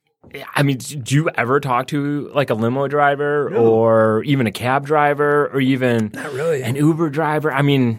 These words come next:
Speaker 1: I take Ubers a lot now, and yeah, you do have more conversations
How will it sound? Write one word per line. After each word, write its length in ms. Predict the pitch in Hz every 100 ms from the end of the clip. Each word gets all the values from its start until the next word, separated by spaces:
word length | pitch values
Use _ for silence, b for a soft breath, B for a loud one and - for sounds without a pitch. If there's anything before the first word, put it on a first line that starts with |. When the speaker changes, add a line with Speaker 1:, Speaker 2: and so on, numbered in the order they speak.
| -
Speaker 1:
I 60 |
take 180 | - 147
Ubers 400 | 113 151 156 127
a 40 | 110
lot 240 | 107 95
now, 380 | 120 113 113 113
and 280 | 113 113 110
yeah, 200 | 135 120 - _ _ _ _ _ _ _ _
you 180 | 120 120
do 220 | 120 143
have 180 | 143 127
more 160 | 127
conversations 1040 | 127 123 123 123 131 - 131 131 131 -